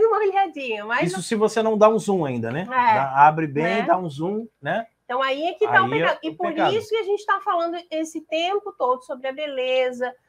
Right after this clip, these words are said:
Speaker 1: sobre a importância do belo, sobre o belo não ser le-, relativo, né? E sobre o belo refletir a beleza de Deus. E o belo reflete a beleza de Deus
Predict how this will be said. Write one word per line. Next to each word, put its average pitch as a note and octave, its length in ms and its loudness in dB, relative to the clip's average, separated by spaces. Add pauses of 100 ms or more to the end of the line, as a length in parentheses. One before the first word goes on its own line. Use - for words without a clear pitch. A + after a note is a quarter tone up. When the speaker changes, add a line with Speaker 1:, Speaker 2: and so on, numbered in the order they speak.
Speaker 1:
sobre D4 240 -2
a D4 40 -2
importância D4 1000 -2
do C4 140 -8
belo, A#3 640 0 (140)
sobre D#4+ 320 0
o C4+ 80 -6
belo C#4 320 0
não D4+ 280 2
ser D4 300 -6
le-, C4 260 -6
relativo, B3 1120 -2
né? A#3+ 200 -8 (240)
E D4 60 -6
sobre D#4 320 -2
o D4 60 -4
belo C#4 320 0
refletir D4+ 880 -6
a E4 60 -2
beleza C4 480 -2
de A#3 100 -12
Deus. C#4+ 260 -2 (280)
E F#4+ 160 4
o G4+ 100 4
belo C4 540 0
reflete B3+ 800 -4
a G#3+ 40 -4
beleza G#3+ 520 -6
de F3+ 240 -20
Deus A3 300 -6